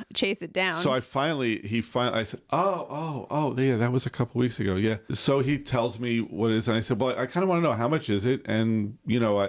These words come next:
Speaker 2: if I wanna put five, ten people through, how does that work?" And he says, "Oh, you're gonna have that many?" And I said, "Well, maybe. It could be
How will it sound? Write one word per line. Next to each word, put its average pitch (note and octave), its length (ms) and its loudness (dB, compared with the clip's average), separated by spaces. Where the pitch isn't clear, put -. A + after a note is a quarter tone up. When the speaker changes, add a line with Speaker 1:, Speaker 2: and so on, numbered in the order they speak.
Speaker 2:
if G#2 160 -4
I G#2 60 2
wanna G#2+ 240 2
put A2 300 -2
five, A2 500 0
ten A2 240 -4
people A2+ 320 -2
through, G#2+ 200 0
how G#2 100 0
does G#2+ 100 0
that G#2 180 -2
work?" A2+ 380 -2
And F#2+ 340 0
he G2+ 140 -2
says, G#2 220 0
"Oh, C#3 80 2
you're C#3+ 200 2
gonna G#2 60 -4
have A2 200 -2
that A#2 180 -2
many?" E3+ 380 2
And G#2+ 120 0
I G#2 100 2
said, G#2+ 280 -4
"Well, A#2 260 0
maybe. C#3+ 580 2
It A#2 200 0
could C3 160 0
be C3 80 2